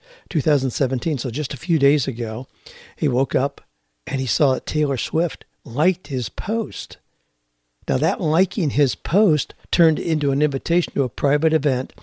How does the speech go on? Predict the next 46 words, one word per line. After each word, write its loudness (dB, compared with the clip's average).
with -2
other 2
super 2
fans. 2
Taylor's 2
really 4
good 0
about -6
connecting -6
with -6
her -4
fans, -2
and -6
so 0
she 0
invited 4
a -6
hundred 0
of -2
her 2
super 0
fans. -6
Now, 0
th-, 0
this -4
is, -4
you -6
know, -4
I -8
mean, -2
this -2
is -4
not -4
people 0
who 4
had 2
invested -2
big -2
bucks -2
in -2
sponsoring -2
her 0
or -2
buying -4
her 0
pro-, -2